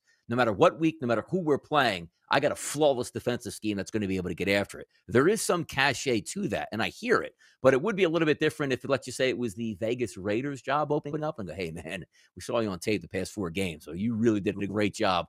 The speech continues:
on Patrick Mahomes. You're gonna face him, uh, twenty plus times over the next ten years and maybe more if we actually get into the playoffs here and have to play the Kansas City Chiefs."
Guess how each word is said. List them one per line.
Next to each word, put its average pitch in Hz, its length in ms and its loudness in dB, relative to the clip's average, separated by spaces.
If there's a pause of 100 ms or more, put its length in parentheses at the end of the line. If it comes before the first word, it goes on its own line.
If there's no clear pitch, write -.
(160)
on 95 140 0
Patrick 95 380 -2
Mahomes. 95 480 0 (180)
You're 120 120 0
gonna 110 140 0
face 117 340 2
him, 104 300 -6
uh, 90 160 -2 (220)
twenty 139 420 -4 (100)
plus - 260 -2
times 95 500 -2 (160)
over 120 140 4
the 110 60 -2
next 107 220 -2
ten 120 240 -2
years 110 320 2
and 95 140 -4
maybe 104 240 0
more 101 420 -2 (140)
if - 160 -4
we 107 100 0
actually 98 240 -2
get 104 120 -2
into 92 160 -8
the 87 100 -8
playoffs 110 500 2
here 64 220 -14 (160)
and 101 220 0
have - 160 2
to 80 80 -10
play 98 420 2 (140)
the 101 80 -2
Kansas 104 340 -2
City 85 220 -6
Chiefs." - 400 -6